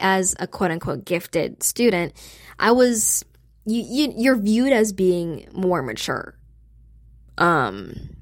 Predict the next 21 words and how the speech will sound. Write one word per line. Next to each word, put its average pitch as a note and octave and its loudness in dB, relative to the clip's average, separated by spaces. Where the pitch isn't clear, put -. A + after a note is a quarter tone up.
as F3+ 2
everyone A2 0
else. - -10
Like, - -2
your G#3 2
academic F#3 0
skills F3 -2
and F3 -2
abilities D#3+ -2
somehow F3 2
leveled F3 0
out D3 2
with D#3 0
your E3+ 0
social G3+ 6
emotional G#3+ 4
skills. A#2+ -4
And G#3 4
for B3 4
me, A3 -2
I, F#3 -6